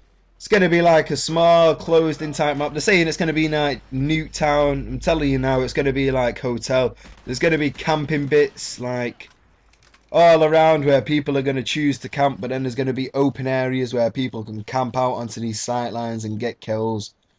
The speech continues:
'Cause that's just the way it fucking is. Uh, then the fourth,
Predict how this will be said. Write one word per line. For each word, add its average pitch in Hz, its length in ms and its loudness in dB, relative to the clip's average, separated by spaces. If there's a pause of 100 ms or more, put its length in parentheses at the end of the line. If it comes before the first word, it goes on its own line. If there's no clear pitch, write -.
(240)
'Cause 147 140 -6
that's - 440 2 (120)
just 185 300 0
the 175 100 -2
way 175 180 0
it 170 120 -6
fucking 170 340 -10
is. 185 320 -8 (400)
Uh, 170 480 2 (100)
then 196 240 2
the 156 80 -4
fourth, 156 600 2